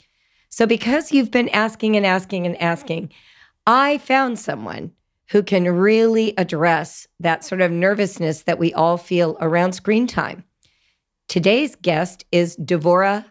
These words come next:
Heitner. She wrote a book that was sort of a runaway seller, kind of like one of those sleeper books that just took off,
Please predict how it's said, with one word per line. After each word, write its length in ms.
Heitner. 480
She 260
wrote 240
a 60
book 400
that 180
was 220
sort 160
of 100
a 80
runaway 600
seller, 680
kind 220
of 240
like 180
one 160
of 80
those 220
sleeper 400
books 320
that 180
just 320
took 300
off, 340